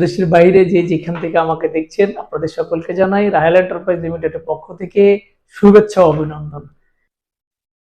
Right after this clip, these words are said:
আল আইউনি কোম্পানিতে আমাদের যে কয়েকটা কোটা ছিল, আলহামদুলিল্লাহ সবগুলা ফিল আপ হয়েছে। আমাদের কাছে অল্প কয়েকটা কোটা এখন অবধি বাকি আছে। আপনারা যদি কেউ আল আইউনি কোম্পানিতে যেতে চান,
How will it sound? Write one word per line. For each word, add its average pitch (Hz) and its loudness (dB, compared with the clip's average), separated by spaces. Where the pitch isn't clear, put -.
আল 208 6
আইউনি 190 4
কোম্পানিতে 208 6
আমাদের 190 4
যে 196 4
কয়েকটা 180 2
কোটা 220 4
ছিল, 156 -4
আলহামদুলিল্লাহ 185 2
সবগুলা 185 0
ফিল 196 2
আপ 202 -4
হয়েছে। 214 4
আমাদের 180 -4
কাছে - -8
অল্প 226 0
কয়েকটা 160 -2
কোটা 185 -2
এখন - -6
অবধি 196 0
বাকি 170 0
আছে। 214 0
আপনারা 185 0
যদি 190 0
কেউ 202 6
আল 185 0
আইউনি 180 0
কোম্পানিতে 185 -2
যেতে 180 2
চান, 208 2